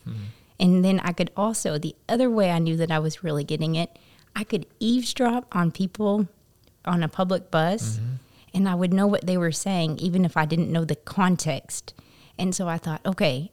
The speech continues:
Speaker 2: I
Speaker 1: I'm
Speaker 2: am
Speaker 1: getting it.
Speaker 2: really mastering
Speaker 1: Yeah.
Speaker 2: this language."
Speaker 1: That's awesome.
Speaker 2: It was great.
Speaker 1: So you're growing fluent in Spanish at that point.
Speaker 2: Yes.
Speaker 1: And so from there, how did, what was the next stop? Was it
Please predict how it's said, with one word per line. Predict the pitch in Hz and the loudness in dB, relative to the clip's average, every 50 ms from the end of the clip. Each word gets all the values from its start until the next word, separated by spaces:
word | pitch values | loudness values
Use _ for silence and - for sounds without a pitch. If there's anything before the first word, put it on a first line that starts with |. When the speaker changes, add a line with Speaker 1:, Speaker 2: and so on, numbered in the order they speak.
| _ - | _ -4
Speaker 2:
I | 208 196 214 214 214 214 | -2 0 0 2 2 2
Speaker 1:
I'm | 208 - | 0 0
Speaker 2:
am | 110 | 2
Speaker 1:
getting | - 180 180 175 180 | 2 4 4 4 6
it. | 185 | 4
Speaker 2:
really | 180 180 185 190 185 | 4 4 4 2 0
mastering | 170 170 - 190 185 - - 208 180 175 165 165 | 0 0 0 0 0 -2 -2 -2 -2 0 0 0
Speaker 1:
Yeah. | 165 - - - | 2 2 2 4
Speaker 2:
this | 202 196 190 185 - | 4 2 2 2 2
language." | 196 180 185 202 214 214 175 156 139 143 156 170 180 - - | 2 2 4 2 2 2 0 0 0 -2 -4 -8 -8 -8 -8
Speaker 1:
That's | - - - | -8 -6 -4
awesome. | 85 92 110 151 160 - - 80 76 78 110 | -4 -2 -2 -2 -2 -4 -4 -4 -6 -4 -2
Speaker 2:
It | - 220 - | 0 0 0
was | 180 175 156 147 | 0 0 -2 -2
great. | 160 - - 73 - - - _ - | -4 -6 -6 -6 -6 -8 -10 _ -4
Speaker 1:
So | - - | 0 2
you're | 131 120 123 | 4 6 6
growing | 113 127 120 117 110 - | 8 8 8 8 6 4
fluent | - - 120 117 117 120 - - | 2 0 2 4 4 4 4 2
in | 117 | -2
Spanish | - - - 110 107 104 98 95 87 - | -2 0 0 0 2 2 2 0 -2 -4
at | 92 - | -4 -4
that | 98 92 - | -4 -4 -2
point. | - - 90 82 85 87 - - - - | -2 -4 -2 -2 -2 -4 -4 -8 -10 -8
Speaker 2:
Yes. | 170 151 131 - - - - - - - - - - _ _ - | -4 -4 -4 -4 -6 -10 -12 -12 -12 -14 -16 -20 -20 _ _ -2
Speaker 1:
And | - 110 107 104 104 101 98 95 95 92 92 92 95 98 - - _ _ _ _ _ _ - - 92 95 98 - - - _ _ _ _ _ _ _ _ _ _ _ _ _ _ _ _ _ | 0 2 2 4 2 2 2 2 0 0 -2 -4 -6 -8 -10 -14 _ _ _ _ _ _ -16 -14 -12 -14 -14 -16 -20 -20 _ _ _ _ _ _ _ _ _ _ _ _ _ _ _ _ _
so | - - - 113 107 104 | -2 0 2 2 2 2
from | 104 - 117 104 | 0 -2 -4 -2
there, | 104 107 107 110 107 101 98 95 95 101 - _ _ _ _ _ _ _ _ _ _ _ _ _ _ _ _ _ - | 0 0 2 2 2 2 2 0 -2 -4 -8 _ _ _ _ _ _ _ _ _ _ _ _ _ _ _ _ _ -10
how | - - 110 101 | -4 -2 0 0
did, | 104 95 67 - - - - - 160 - 95 | 0 -2 -4 -8 -12 -18 -20 -20 -16 -8 -4
what | 110 104 | -4 -4
was | - 110 104 | -2 -4 -4
the | 107 | -2
next | 98 92 - - - | -4 -4 -4 -4 -4
stop? | - - 127 113 87 - - - | 0 2 2 4 2 2 0 -2
Was | 82 82 92 101 | -2 -2 -2 -2
it | 92 85 - - | -2 -4 -4 -6